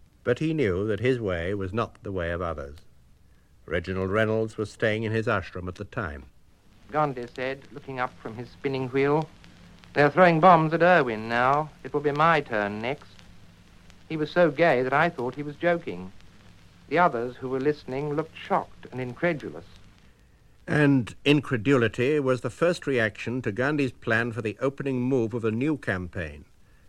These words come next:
Speaker 1: which came to him, he said, in a dream.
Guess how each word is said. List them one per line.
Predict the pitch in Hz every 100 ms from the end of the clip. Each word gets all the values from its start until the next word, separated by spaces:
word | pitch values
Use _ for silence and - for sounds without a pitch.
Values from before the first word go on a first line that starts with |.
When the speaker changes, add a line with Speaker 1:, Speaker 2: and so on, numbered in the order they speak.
| -
Speaker 1:
which | 80 76
came | - 110 104
to |
him, | 98 101
he | 95 92
said, | - 98 92 87 - -
in | 92
a | 95
dream. | 90 92 73 65